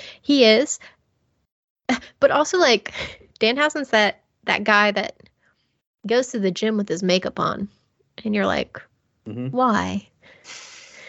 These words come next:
Speaker 1: But yeah, so he's, he's back there and he tries once again to interact with Hook. Hook's, like, not having it, but Hook doesn't even turn around. Instead, he just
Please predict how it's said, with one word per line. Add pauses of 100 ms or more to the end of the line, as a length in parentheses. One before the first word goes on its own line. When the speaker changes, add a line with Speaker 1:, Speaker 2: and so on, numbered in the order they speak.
(1200)
Speaker 1:
But
yeah, (120)
so
he's,
he's
back
there
and (240)
he
tries
once
again
to
interact
with
Hook.
Hook's,
like, (680)
not
having
it,
but (640)
Hook
doesn't
even
turn
around.
Instead,
he
just